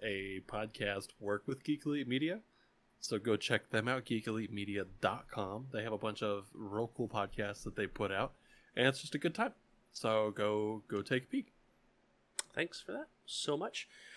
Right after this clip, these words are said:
Speaker 2: Um, guys, thank you guys so much for sticking around a little bit extra for this tonight. I do appreciate it. Just wanna make sure we were so close to the end of the drift. Just trying to get us out the door so that way we can go ahead and start fresh with that next adventure next week. Um,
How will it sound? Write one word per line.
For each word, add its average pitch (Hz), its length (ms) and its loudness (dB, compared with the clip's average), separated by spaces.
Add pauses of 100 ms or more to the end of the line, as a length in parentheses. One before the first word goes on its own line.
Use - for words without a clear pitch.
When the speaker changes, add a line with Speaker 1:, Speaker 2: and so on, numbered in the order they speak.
(120)
Speaker 2:
Um, 120 280 12
guys, 139 280 12
thank 160 180 6
you 160 60 8
guys 147 140 12
so 156 80 6
much 151 100 6
for 143 80 0
sticking 151 220 6
around 143 160 10
a 139 40 8
little 139 140 6
bit 135 100 8
extra 139 300 6
for 139 180 8
this 131 220 2
tonight. 143 240 10
I 120 60 10
do 123 120 6
appreciate 127 400 8
it. 131 120 10 (320)
Just 143 160 12
wanna 151 80 12
make 127 100 12
sure 143 180 10
we 131 120 8
were 120 60 6
so 220 220 12
close 175 260 10
to - 40 8
the 165 60 12
end 151 60 10
of 143 40 6
the 143 60 8
drift. 135 320 8 (760)
Just - 140 -6
trying 120 140 6
to 107 80 12
get 104 100 12
us 101 220 4
out 107 180 10
the 95 80 -2
door 90 460 4
so - 160 4
that 90 120 8
way 90 120 6
we 90 120 6
can 92 160 -2
go 90 120 2
ahead 90 140 4
and 87 60 0
start 98 220 6
fresh - 260 6
with - 120 -4
that 95 100 2
next 92 240 0
adventure 87 520 0 (500)
next 98 240 4
week. 202 200 6 (360)
Um, 101 400 8